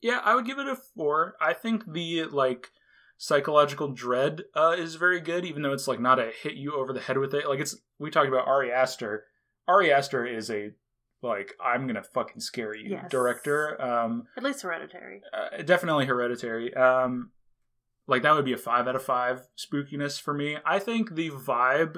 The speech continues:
Speaker 1: and the tone is just so good in this that I, I have to give it a four.
Speaker 2: Yeah.
Speaker 1: Um, and the music and, like, the, the sound and everything, like, builds and contributes to it.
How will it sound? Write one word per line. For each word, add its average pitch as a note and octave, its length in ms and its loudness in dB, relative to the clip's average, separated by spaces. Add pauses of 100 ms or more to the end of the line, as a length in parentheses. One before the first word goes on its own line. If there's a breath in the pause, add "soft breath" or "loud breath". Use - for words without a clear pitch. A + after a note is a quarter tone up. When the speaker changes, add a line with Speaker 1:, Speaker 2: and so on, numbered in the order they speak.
Speaker 1:
and C3+ 160 -2
the B2+ 60 -4
tone F3+ 560 0
is D3+ 220 -6
just D#3+ 320 -4
so F#3+ 180 2
good G#3 300 2
in A3 140 0
this A#3 300 -2
that C#3 140 -2
I, B2 260 0
I C3 100 -4
have D3 180 -2
to E3 100 -10
give E3 140 -4
it E3+ 40 0
a E3+ 40 -2
four. E3 480 -4 (120)
Speaker 2:
Yeah. D#3+ 260 -10 (200)
Speaker 1:
Um, C#3+ 300 2
and F#3 180 0
the F#3+ 40 4
music G3 540 2
and, C#3+ 140 -2
like, B2 200 -4
the, G#2+ 340 -6 (380)
the G2+ 240 -6
sound B2+ 680 0
and B2 100 -4
everything, C3+ 560 -4
like, A2+ 280 -6 (420)
builds C#3 320 2
and C#3 100 0
contributes B2+ 540 -4
to B2+ 180 -2
it. B2 160 -4